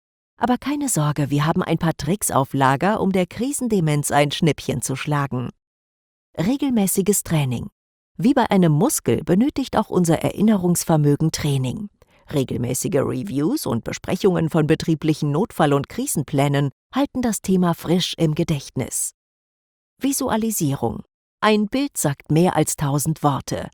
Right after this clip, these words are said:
Erstellen Sie auffällige und leicht verständliche Infografiken zu Ihrem Notfall- und Krisenmanagement.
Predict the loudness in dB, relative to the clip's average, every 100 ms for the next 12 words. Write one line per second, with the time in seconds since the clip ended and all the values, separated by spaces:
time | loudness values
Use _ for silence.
0 | _ _ _ -2 -2 0 0 2 0 0
1 | -4 0 0 2 4 2 2 -2 -2 -2
2 | -4 0 0 0 -2 -2 -2 -4 -4 -4
3 | -2 -6 -2 -2 0 -2 -2 0 0 2
4 | 2 0 0 0 0 -2 -4 -6 -4 -4
5 | -4 -2 0 -2 0 0 0 -6